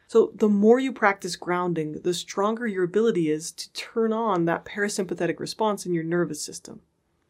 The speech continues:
In the second half of this video, I'm gonna teach you an exercise that you can use to get grounded.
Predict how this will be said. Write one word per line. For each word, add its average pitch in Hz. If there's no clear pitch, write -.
In 208
the 202
second 285
half 262
of 233
this 226
video, 214
I'm 180
gonna 175
teach 208
you 202
an -
exercise 226
that -
you 220
can 226
use 180
to 170
get 165
grounded. 160